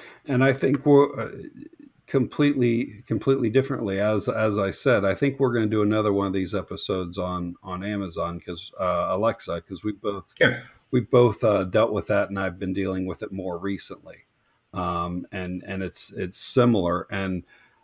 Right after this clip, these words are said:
Speaker 1: it's also different in that you don't have to write a lick of code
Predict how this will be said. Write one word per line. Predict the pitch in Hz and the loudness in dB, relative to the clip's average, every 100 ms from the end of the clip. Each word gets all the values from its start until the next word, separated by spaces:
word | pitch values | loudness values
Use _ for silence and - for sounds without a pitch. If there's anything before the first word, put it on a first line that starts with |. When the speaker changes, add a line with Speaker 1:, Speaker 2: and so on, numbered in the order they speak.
| _ _ _ _ _ _ _ _ _ _ | _ _ _ _ _ _ _ _ _ _
Speaker 1:
it's | 123 123 - | 4 4 6
also | 143 139 156 | 4 6 6
different | 127 127 147 156 123 113 | 6 8 6 8 2 4
in | - 110 | 2 2
that | 107 104 107 - | 4 4 4 -2
you | 107 110 139 | 0 6 6
don't | 127 120 120 | 8 6 6
have | - 123 123 123 - | 0 2 2 0 -4
to | - - 120 123 113 | -8 0 2 2 0
write | 104 113 123 - | 4 6 6 2
a | 113 113 | -2 0
lick | 113 123 127 | 0 0 -2
of | 104 | -6
code | - 143 156 90 80 127 | -2 -2 0 -4 -6 -12